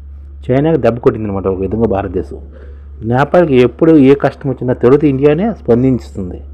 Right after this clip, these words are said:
రెండు వేల పదిహేను, రెండు వేల ఇరవై మూడు నాటి భూకంప విధ్వంసం సృష్టించినప్పుడు, కోవిడ్ మహమ్మారి విజృంభణ వేళ నేపాల్కి మన దేశం ఆపనాస్తం అందించింది. భూకంప ప్రభావిత జిల్లాల్లో మన దేశ నిధులతో నిర్మించిన ఇరవై ఐదు పాఠశాలలు,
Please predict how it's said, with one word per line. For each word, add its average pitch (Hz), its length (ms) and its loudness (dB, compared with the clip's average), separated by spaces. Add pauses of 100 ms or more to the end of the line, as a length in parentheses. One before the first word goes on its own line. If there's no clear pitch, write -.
(680)
రెండు 131 160 2
వేల 180 120 8
పదిహేను, 143 420 2
రెండు 127 220 4
వేల 151 140 4
ఇరవై 143 120 6
మూడు 139 220 0
నాటి 123 160 0
భూకంప 131 460 -2
విధ్వంసం 123 380 0
సృష్టించినప్పుడు, 107 720 -6 (540)
కోవిడ్ 147 300 6
మహమ్మారి 147 500 0
విజృంభణ 123 400 0
వేళ 107 440 -4 (800)
నేపాల్కి 135 480 0
మన 131 140 -4
దేశం 131 460 -2
ఆపనాస్తం 135 600 -2
అందించింది. 101 560 -6 (420)
భూకంప 139 500 2
ప్రభావిత 139 340 2
జిల్లాల్లో 120 600 2
మన 117 260 -6
దేశ 123 220 0 (180)
నిధులతో 117 520 0
నిర్మించిన 117 460 -4
ఇరవై 110 200 0
ఐదు 117 120 2
పాఠశాలలు, 113 720 -2